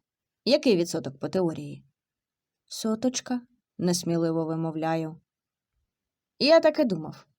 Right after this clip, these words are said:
Вільна. Вважай, що здала», — оголошує Єгоров. «Можна я все ж покажу, як я їжджу?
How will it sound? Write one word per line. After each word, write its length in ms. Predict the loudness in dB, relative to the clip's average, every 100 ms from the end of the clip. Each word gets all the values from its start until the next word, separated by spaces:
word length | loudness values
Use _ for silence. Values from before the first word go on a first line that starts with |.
| _ _ -2
Вільна. 540 | 4 4 4 0 -8 _ _ _ _
Вважай, 460 | 2 4 6 6 4
що 200 | 2 -2
здала», — 460 | -2 -8 -10 -16 _ _ _ _ _
оголошує 680 | -2 -2 0 -4 -6 -6 -6
Єгоров. 580 | -4 -6 -6 -10 -14 -18 _ _ _ _ _ _ _ _ _ -14
«Можна 440 | -8 -4 -2 0
я 100 | 2
все 160 | 2 -2
ж 80 | -2
покажу, 400 | 0 2 4 2
як 240 | 2 0
я 80 | 0
їжджу? 520 | 2 0 0 -6 -12